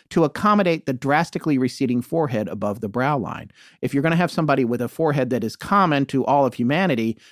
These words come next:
then you would have to make the head huge to give the appearance of the receding forehead, which is something that Bill Munn's talked about last week.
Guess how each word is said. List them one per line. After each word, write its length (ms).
then 140
you 100
would 80
have 180
to 80
make 180
the 60
head 280
huge 600
to 40
give 220
the 120
appearance 520
of 160
the 80
receding 420
forehead, 360
which 160
is 80
something 260
that 140
Bill 160
Munn's 260
talked 300
about 320
last 300
week. 440